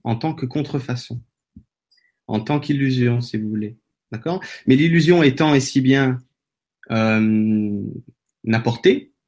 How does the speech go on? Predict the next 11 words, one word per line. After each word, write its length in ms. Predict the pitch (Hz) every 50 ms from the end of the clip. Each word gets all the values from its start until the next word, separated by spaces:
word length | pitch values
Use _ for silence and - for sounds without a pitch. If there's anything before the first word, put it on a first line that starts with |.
| _ _
ou 140 | - 127 120
plutôt 340 | 120 - 135 123 165 151 131
vécue, 480 | 120 139 127 - - 220 285 - - _ _ _ _ _ _ -
ressentie, 540 | 117 143 147 - - 135 123 - 190 240 - - _ _ _ _ _ _ _ _ _ - - - - - - - -
que 160 | 131 139 160 180 180 - - 123 123
j'aime 160 | 127 123 120
bien 180 | 127 147 165
dire 300 | 175 135 160 202 208 -
que 300 | - - 165 160 156 -
cette, 380 | 120 - - 139 123 123 - -
euh, 340 | 131 123 120 117 113 107